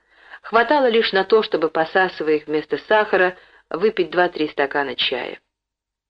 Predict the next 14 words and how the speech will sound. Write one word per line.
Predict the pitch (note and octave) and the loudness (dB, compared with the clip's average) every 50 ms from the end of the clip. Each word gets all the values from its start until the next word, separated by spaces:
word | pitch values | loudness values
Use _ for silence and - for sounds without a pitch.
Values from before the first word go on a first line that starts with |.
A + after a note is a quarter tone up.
| _ _ _ _ _ - - - - _ | _ _ _ _ _ -20 -20 -20 -6 _
Но | - A#3+ | -2 0
скоро | B3+ - - F4 E4+ E4 | 0 2 4 4 4 4
и | C4 - - C4+ C4 | 4 2 0 -2 -2
чаем | - - - G3 F3 E3+ E3 D#3+ D#3+ D#3 | -2 0 2 2 4 4 4 2 0 -2
стало | - - - E3 D#3+ D#3+ | -4 -2 0 2 2 2
нельзя | D#3 D#3 D#3+ D3+ D3 D3+ D3+ D3+ | 2 2 0 -2 0 0 0 0
напиваться | D3+ C#3+ - C#3+ C3+ C#3+ E3 F#3 - _ - D#3+ D3 | 0 -2 -2 -2 0 0 0 0 -2 _ -6 -6 -6
в | C#3+ C3+ C3 | -6 -6 -6
волю. | C3 C3 C#3 C3+ C3 C3+ C3+ - _ _ _ _ _ _ _ _ _ | -4 0 0 0 0 0 -4 -6 _ _ _ _ _ _ _ _ _
В | - - - | -20 -10 -4
городе | - - F#3 A3+ B3 B3 A#3 A3 A3+ A3+ A3+ A3+ A3+ - _ _ _ _ _ _ _ _ | 0 2 4 4 4 2 2 0 0 0 0 0 -2 -6 _ _ _ _ _ _ _ _
не | - D#3+ E3 | -6 -4 -4
стало | - - - - F3 G3 G3+ G3 F#3 | -4 -4 0 2 2 4 4 2 2
воды. | F3 E3+ E3+ E3 D#3+ D#3+ D3 C#3+ | 2 0 0 0 0 0 -2 -2